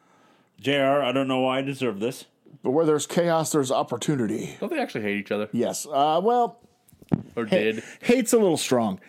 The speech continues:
Speaker 2: Um, they don't hate each other. Uh, Jesse Ventura and Jim Ross hate each other.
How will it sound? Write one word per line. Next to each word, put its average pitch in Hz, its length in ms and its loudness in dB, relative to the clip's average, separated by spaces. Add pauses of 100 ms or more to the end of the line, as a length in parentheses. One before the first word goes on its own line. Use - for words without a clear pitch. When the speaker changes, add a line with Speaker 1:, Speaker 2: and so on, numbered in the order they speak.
(500)
Speaker 2:
Um, 135 480 2 (360)
they 135 180 2
don't 180 160 2
hate 127 320 0
each 101 180 -6
other. - 240 -12 (580)
Uh, 113 460 2 (920)
Jesse 151 380 2
Ventura 127 380 2
and 110 100 -2
Jim 107 180 -2
Ross 92 200 -6
hate 101 300 -2
each 78 160 -10
other. 90 240 -12